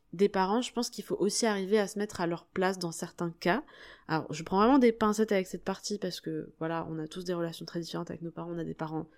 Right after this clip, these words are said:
très différents aussi. Mais du coup, quand eux ont investi de leur personne pour nous éloigner de la pauvreté, ça s'entend qu'ils comprennent pas toujours pourquoi on veut y revenir,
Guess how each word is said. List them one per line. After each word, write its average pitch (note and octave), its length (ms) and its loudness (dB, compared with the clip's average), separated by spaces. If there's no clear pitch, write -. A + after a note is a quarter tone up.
très G#3+ 160 6
différents G3+ 560 0
aussi. B3+ 400 4
Mais G3+ 160 6
du G#3 140 -2
coup, C#4+ 420 4
quand B3+ 480 4
eux C4 120 8
ont A#3+ 160 6
investi A3 480 4
de A3 80 8
leur F#3 160 0
personne G#3 480 0
pour G#3 220 -4
nous G3 140 0
éloigner F#3 280 0
de G3 60 0
la F3 100 4
pauvreté, F3+ 720 2
ça B3 240 4
s'entend G3+ 500 -2
qu'ils - 160 -6
comprennent F3 380 -4
pas G3+ 300 2
toujours F#3+ 340 -6
pourquoi - 640 0
on F3 100 2
veut F3+ 160 4
y F3 80 6
revenir, F#3+ 600 4